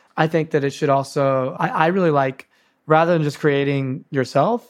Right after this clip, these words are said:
you know, or hiring an agency, I really do like hiring a creator. They understand the space. You don't need to teach them too much. And then I think finding a cool way, doing something that can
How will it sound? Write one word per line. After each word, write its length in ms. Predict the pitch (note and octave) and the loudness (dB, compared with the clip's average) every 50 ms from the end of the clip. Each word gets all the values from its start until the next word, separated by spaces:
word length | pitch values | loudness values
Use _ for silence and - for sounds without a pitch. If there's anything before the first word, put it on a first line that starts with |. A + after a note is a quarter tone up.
| _ _ | _ _
you 100 | - E3+ | -2 0
know, 60 | C#3+ C3+ | 2 2
or 40 | C3 | 2
hiring 280 | B2 C#3+ C#3+ C#3 C3+ | 2 2 2 2 2
an 80 | C3 B2+ | 2 0
agency, 540 | B2+ C3 C3+ D3+ D#3 - E3+ E3 E3 F3 E3 - _ _ _ _ _ _ _ | 0 0 -2 -4 -6 -4 -4 -2 -2 -4 -6 -10 _ _ _ _ _ _ _
I 80 | - | 0
really 280 | C#3+ C#3 C#3 D#3 F3+ F3 | 2 4 4 2 2 2
do 180 | C3+ C3+ D#3+ D3+ | 2 2 2 2
like 360 | C3+ C3 C3 C3 B2+ - _ _ _ _ - | 2 2 0 -2 -6 -10 _ _ _ _ -4
hiring 260 | C#3 C#3+ C#3 C3+ B2+ | 0 2 2 2 0
a 60 | B2 | -2
creator. 560 | A2+ - C3+ B2 B2 C3+ C#3 C#3 E3 E3+ E3 _ _ _ _ | -4 -2 0 0 2 0 0 -2 -4 -12 -16 _ _ _ _
They 140 | - C#3+ D#3 | -4 -2 -2
understand 420 | E3+ F#3+ G3+ F3+ - E3+ D#3+ F3 | 0 0 -2 -4 -6 -6 -4 -4
the 60 | E3 | -4
space. 440 | - - - C#3+ D3+ C3+ A2 - - _ | -6 -4 0 0 0 0 0 -6 -14 _
You 60 | - | -4
don't 120 | B2+ C#3 D3 | -4 0 0
need 60 | D#3 | 0
to 80 | D#3 | -2
teach 240 | D3 - D#3 D3+ - | -2 -4 -6 -6 -6
them 80 | - C3 | -8 -10
too 140 | B2 - F3 | -10 -10 -12
much. 300 | G3+ - - - - _ _ - _ _ _ _ _ _ _ | -10 -12 -12 -14 -18 _ _ -20 _ _ _ _ _ _ _
And 160 | - E3 D#3 | -2 2 2
then 80 | D#3 D3+ | 2 2
I 60 | D3+ | 0
think 320 | D3+ - E3 D#3 D#3 - | 0 -2 -2 -2 -2 -2
finding 340 | - - D#3+ E3+ F3+ F3+ F3 | -2 0 0 0 0 0 -2
a 60 | D#3+ | -2
cool 260 | D#3 - E3+ E3+ E3 | -2 0 0 0 2
way, 240 | D3+ E3 F3 E3+ D#3 | 2 0 0 0 -2
doing 240 | C3+ C3 C#3+ D3+ D#3 | 0 0 0 0 0
something 300 | D3+ - D3+ D3 D#3 D3 | -2 -4 -4 -4 -2 -2
that 160 | C#3+ C#3+ C#3+ | -2 -2 -2
can 240 | - C#3+ C3+ C3 C3 | -6 -6 -6 -8 -10